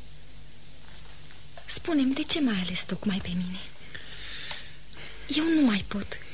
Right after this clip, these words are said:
Nu mai pot. Mi-e teamă de ea. Când mă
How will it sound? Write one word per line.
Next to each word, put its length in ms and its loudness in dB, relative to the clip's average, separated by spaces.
Nu 200 6
mai 260 4
pot. 360 2
Mi-e 260 4
teamă 340 8
de 160 -4
ea. 180 -4
Când 240 6
mă 160 8